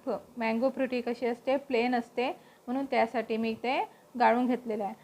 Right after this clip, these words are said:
आता त्याच्यामध्ये आपल्याला, अ, पाणी टाकायचं आहे.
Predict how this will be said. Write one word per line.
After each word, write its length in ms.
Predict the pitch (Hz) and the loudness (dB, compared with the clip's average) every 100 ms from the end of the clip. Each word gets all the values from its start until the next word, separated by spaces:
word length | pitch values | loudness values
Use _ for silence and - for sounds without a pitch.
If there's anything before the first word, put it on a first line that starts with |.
| - - | -20 -6
आता 180 | 226 302 | 2 4
त्याच्यामध्ये 520 | 302 262 269 269 277 | 4 4 6 6 8
आपल्याला, 580 | 277 254 254 240 254 311 - - _ | 6 6 4 6 6 4 0 -20 _
अ, 200 | 247 247 | 4 6
पाणी 380 | 254 240 226 277 | 8 8 6 6
टाकायचं 500 | 285 254 254 240 240 | 6 6 6 4 2
आहे. 240 | 233 247 | 2 4